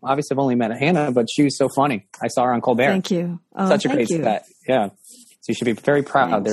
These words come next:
Speaker 1: They're, uh,
Speaker 2: Well,
Speaker 1: I mean,
Speaker 2: she's
Speaker 1: do
Speaker 2: got
Speaker 1: you
Speaker 2: a, an H B O Max series coming out in April with,
Speaker 1: Oh,
Speaker 2: uh,
Speaker 1: very
Speaker 2: Jean
Speaker 1: cool.
Speaker 2: Smart called Hacks.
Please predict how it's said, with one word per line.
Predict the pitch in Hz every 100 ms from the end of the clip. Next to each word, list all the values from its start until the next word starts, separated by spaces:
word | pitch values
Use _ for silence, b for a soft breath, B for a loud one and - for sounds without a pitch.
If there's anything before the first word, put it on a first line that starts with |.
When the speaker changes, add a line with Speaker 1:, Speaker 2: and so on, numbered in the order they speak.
| 110
Speaker 1:
They're, | 110
uh, | 110 110 b b b b b -
Speaker 2:
Well, | 214
Speaker 1:
I |
mean, | 147
Speaker 2:
she's | 147 -
Speaker 1:
do | -
Speaker 2:
got | 196
Speaker 1:
you | 208
Speaker 2:
a, | - - _ _ _ -
an | 202 190
H | 202 -
B | 208
O | 180
Max | 170 165 190 - -
series | 156 147 151 - -
coming | - 160 151
out | 147
in | 143 147
April | 160 - 147 151 160
with, | 156 151 277
Speaker 1:
Oh, | 208
Speaker 2:
uh, |
Speaker 1:
very | 349 415 339
Speaker 2:
Jean | 165
Speaker 1:
cool. | 113 107
Speaker 2:
Smart | - 170 156 -
called | 151 160
Hacks. | - 170 - - - -